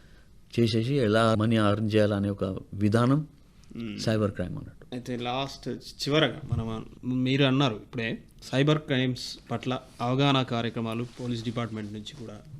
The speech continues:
Speaker 2: కోర్టు
Speaker 1: న్యాయ
Speaker 2: నుంచి,
Speaker 1: సేవా సంస్థ
Speaker 2: న్యాయ
Speaker 1: నుంచి.
Speaker 2: సేవా సంస్థ ద్వారా, ఆ, బార్ అసోసియేషన్ ద్వారా
Speaker 1: Yes.
Speaker 2: వివిధ కార్యక్రమాలు నిర్వహిస్తున్నామని,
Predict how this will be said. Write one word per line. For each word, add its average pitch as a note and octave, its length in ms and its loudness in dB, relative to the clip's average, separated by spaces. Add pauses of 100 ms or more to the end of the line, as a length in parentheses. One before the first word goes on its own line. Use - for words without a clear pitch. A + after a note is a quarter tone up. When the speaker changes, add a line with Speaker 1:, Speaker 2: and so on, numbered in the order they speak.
(200)
Speaker 2:
కోర్టు A#2 260 -4
Speaker 1:
న్యాయ A2 160 4
Speaker 2:
నుంచి, A#2+ 120 4
Speaker 1:
సేవా A2+ 200 4
సంస్థ G#2 320 -4
Speaker 2:
న్యాయ A#2+ 160 0
Speaker 1:
నుంచి. A#2+ 140 -2
Speaker 2:
సేవా A2+ 180 -4
సంస్థ A2 340 -14
ద్వారా, G#2+ 300 -12 (720)
ఆ, A#2 160 2
బార్ B2 280 4
అసోసియేషన్ A#2+ 640 -2
ద్వారా G#2 240 -8 (120)
Speaker 1:
Yes. F2+ 160 -4 (140)
Speaker 2:
వివిధ B2+ 200 2
కార్యక్రమాలు A2 600 -2
నిర్వహిస్తున్నామని, - 680 -12